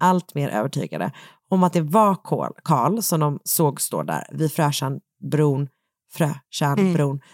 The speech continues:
Speaker 1: samma kväll som Elin mördades. Så teorin är då helt enkelt att han inte ville ha Elin eller det här barnet utan istället gifta sig med den andra tjejen. För att ganska kort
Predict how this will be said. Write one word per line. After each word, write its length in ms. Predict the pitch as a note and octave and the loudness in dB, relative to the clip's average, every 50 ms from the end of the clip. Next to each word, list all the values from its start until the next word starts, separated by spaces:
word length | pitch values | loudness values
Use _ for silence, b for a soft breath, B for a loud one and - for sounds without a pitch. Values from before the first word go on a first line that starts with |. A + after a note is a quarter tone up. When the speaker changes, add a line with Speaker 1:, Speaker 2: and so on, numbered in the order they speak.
| b b - | b b -6
Speaker 1:
samma 240 | - - D#3+ D3+ C#3+ | -2 0 0 0 0
kväll 280 | - - - E2+ - - | -2 -4 -4 -4 -4 -6
som 200 | - - E3+ C#3 | -6 -4 -4 -2
Elin 300 | B2+ C3+ C3 C3 C3+ C#3+ | -2 -2 -4 -4 -2 -2
mördades. 560 | D3 C#3+ C3+ C3+ - - - - - - - _ _ B B B B B B B B B B B B | -2 -2 -2 -4 -6 -6 -4 -4 -4 -4 -6 _ _ B B B B B B B B B B B B
Så 160 | - - G#3 G3+ | -2 0 0 2
teorin 800 | - - G#3 G3 G3 F#3 A3 A3 G3 F#3 G3+ A3+ C4 C#4+ C4 - _ _ _ _ - - | 2 4 4 4 6 6 6 6 6 6 4 4 2 -2 -4 -8 _ _ _ _ -2 2
är 240 | E3+ D#3 D3+ C#3 C3+ | 2 4 4 2 0
då 180 | - - D3 D#3 | 0 0 2 2
helt 220 | D#3 C#3+ C#3 - | 2 2 0 -2
enkelt 180 | C#3+ C3 C3+ - | -6 -10 -8 -10
att 80 | - | -6
han 180 | C#3 C#3+ D3 C#3 | -2 -2 0 0
inte 240 | D3 D#3 C#3 - C#3 | 0 -2 -4 -4 -4
ville 160 | D3+ C#3 G2 | -4 -2 -2
ha 340 | A#2+ C#3+ E3 F#3 F#3 F#3 F3 | 0 2 4 6 6 6 4
Elin 440 | D3+ D#3 D3 C#3 C#3 C#3+ D#3 E3 E3 | 4 2 0 0 0 -2 -2 -2 -2
eller 140 | A2+ D3+ D3 | -2 -2 0
det 60 | D3+ | 0
här 60 | D3+ C#3+ | 0 0
barnet 500 | - D3 C#3+ C3+ C3 C3+ A2+ D3+ - - | 0 -2 -2 -2 -2 -4 -6 -8 -8 -10
utan 200 | E3+ - C#3 D3 | -10 -8 -6 -4
istället 420 | C#3 - - C#3+ A#2 F#2+ - - | -4 -4 -4 -4 -4 -4 -6 -8
gifta 320 | - D3 - - - - | -10 -8 -8 -8 -8 -4
sig 280 | F#3 - - E2+ D2 - - | -4 -2 -2 -4 -6 -8 -8
med 200 | - D#3 D#3 D3+ | -4 -2 -2 -2
den 100 | D3+ - | 0 0
andra 380 | - F#3+ F#3 F#3 F3+ F3+ G3 | 0 2 2 2 2 2 0
tjejen. 460 | F#3 - - - - D#3+ E3 - - D#3+ | 0 0 -2 -2 -2 -2 -4 -6 -6 -6
För 80 | - D3+ | -6 -6
att 120 | - - | -8 -4
ganska 260 | - E3+ E3 - - | -2 -2 -2 -2 -4
kort 260 | - - G3+ F#3+ - | -4 -2 -2 -4 -4